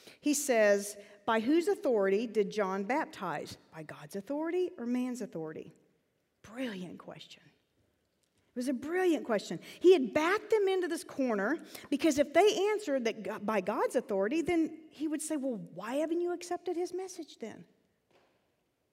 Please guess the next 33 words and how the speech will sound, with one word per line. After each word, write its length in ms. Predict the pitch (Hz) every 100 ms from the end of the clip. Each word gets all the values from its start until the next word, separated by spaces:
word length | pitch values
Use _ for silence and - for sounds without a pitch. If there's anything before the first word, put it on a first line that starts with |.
| _
Why 300 | 175 226 269
are 80 | 285
you 180 | 294 311
rejecting 560 | 339 320 370 - 285
it?" 140 | 190 - - - - -
And 100 | 269
if 140 | 320 311
they 140 | 330
answered 220 | 311 311
with 160 | 262 254
man's 320 | 240 269 392
authority, 540 | 403 - 233 247 370 339
then 400 | 277 262 226 - -
the 80 | 294
crowd 300 | - 403 480 440
was 120 | 277
gonna 180 | 285 240
be 180 | 233 214
angered 260 | 185 185
because 200 | 214 311
that 240 | 339 370 -
crowd 560 | - 381 427 320 320 - - - 214
believed 680 | 294 311 370 339 302 302 - - -
that, 380 | 240 - - 220
that 220 | 254 -
John 300 | 285 320 339
the 60 | 254
Baptist 560 | 294 370 - 277 -
was 140 | 294 285
a 40 |
prophet 400 | 294 311 320 339
of 120 | 311
God. 380 | 339 392 294 -